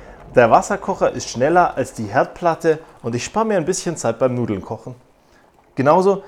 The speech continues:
das Gleiche, wenn wir irgendwo hinfahren und ich weiß, wir sind dort länger. Ich nehme inzwischen Messer mit, weil ich mir einfach denk, naja, Zwiebeln schneiden ist einfach total doof, wenn das Messer nicht scharf ist. Oder wenn's nicht die passende Größe hat.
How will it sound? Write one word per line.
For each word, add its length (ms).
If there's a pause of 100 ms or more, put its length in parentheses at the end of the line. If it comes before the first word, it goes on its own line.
(140)
das 140
Gleiche, 260
wenn 160
wir 80
irgendwo 300
hinfahren 460
und 120
ich 120
weiß, 200
wir 80
sind 200
dort 140
länger. 320 (440)
Ich 120
nehme 220
inzwischen 400
Messer 280
mit, 260 (360)
weil 160
ich 100
mir 140
einfach 380
denk, 340 (600)
naja, 480
Zwiebeln 380
schneiden 380
ist 100
einfach 320
total 480
doof, 360 (420)
wenn 140
das 160
Messer 260
nicht 180
scharf 340
ist. 200 (380)
Oder 220
wenn's 200
nicht 160
die 80
passende 380
Größe 360
hat. 120